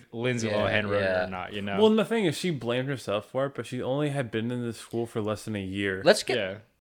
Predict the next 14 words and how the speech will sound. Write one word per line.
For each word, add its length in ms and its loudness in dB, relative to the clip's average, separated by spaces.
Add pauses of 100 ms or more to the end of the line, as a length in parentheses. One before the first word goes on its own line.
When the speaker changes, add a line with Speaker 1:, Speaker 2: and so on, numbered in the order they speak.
(180)
Speaker 2:
let, 200 2
let's 160 0
not 140 4
forget 220 4
she 120 -4
got 140 4
hit 120 2
by 140 4
a 80 2
bus 480 0
and 200 -4
still 200 -4
Speaker 3:
Yeah. 80 -6
Speaker 2:
lived. 320 -4